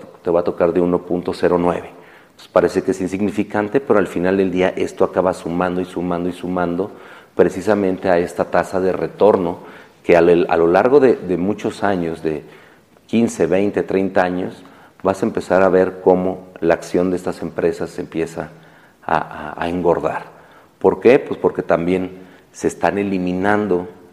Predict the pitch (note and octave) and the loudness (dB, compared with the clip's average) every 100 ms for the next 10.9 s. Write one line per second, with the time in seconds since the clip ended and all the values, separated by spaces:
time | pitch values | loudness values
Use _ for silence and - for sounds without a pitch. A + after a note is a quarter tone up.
0 | _ E2+ - F2+ - G2+ G#2 - F2 G2 | _ -12 -6 -6 0 4 4 2 -4 -4
1 | - E2+ F2 - - - E2 E2+ F2+ - | -6 -6 -4 -6 -6 -4 -2 -2 -6 -6
2 | F2+ G#2 G2 G2 A2+ A2+ - - - _ | -2 2 2 2 -2 -2 -4 -14 -20 _
3 | - B2 - A#2+ G2+ F2 G2 G2 G2 G2 | -2 0 2 2 0 -2 2 2 2 0
4 | G2 - - - _ F2 F#2+ - G2 F2+ | -4 -10 -20 -20 _ 0 2 2 0 2
5 | F2+ F#2+ F2+ E2 - F2 F2 F#2+ F#2 F2 | 2 2 0 -4 0 0 0 -8 -8 -8
6 | E2 E2+ E2+ - - F2+ F2 F2+ E2 - | -6 -6 -6 -10 -8 -4 -2 -2 -6 -14
7 | - - D#2+ G2 A#2 B2 D3 - - - | -18 0 4 6 6 4 0 -8 -20 -10
8 | - D#2+ - F2 E2 F2+ F#2+ G2+ A2 B2 | -6 -6 -4 -2 0 0 0 -2 -4 -2
9 | A#2+ A2+ A2+ B2 - G2 F2+ F2 D#2+ D#2+ | 2 2 2 0 -4 -6 -6 -6 -6 -6
10 | D#2+ - - D#2 F#2 F2 B2 C3+ - | -10 -10 -12 -10 -6 0 2 2 -2